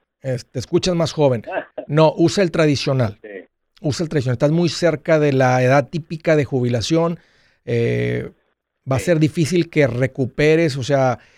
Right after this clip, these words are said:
Speaker 1: que estés en una tasa de impuestos por encima de la que ten-, de la que tendrías hoy. Entonces, yo te recomiendo, Francisco, que uses el tradicional.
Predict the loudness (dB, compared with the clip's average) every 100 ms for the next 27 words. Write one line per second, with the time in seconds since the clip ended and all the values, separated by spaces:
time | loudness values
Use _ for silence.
0 | _ _ -8 -6 -4 0 0 0 -2 0
1 | 0 0 -2 -2 -6 -6 -2 0 -2 -2
2 | -2 0 2 2 0 -2 -6 -6 -6 0
3 | -2 -2 -2 0 0 -2 0 -2 -2 _
4 | _ _ _ -4 -2 0 0 0 0 -2
5 | -4 -2 0 0 0 -2 -2 -6 _ -4
6 | -2 -2 -8 -10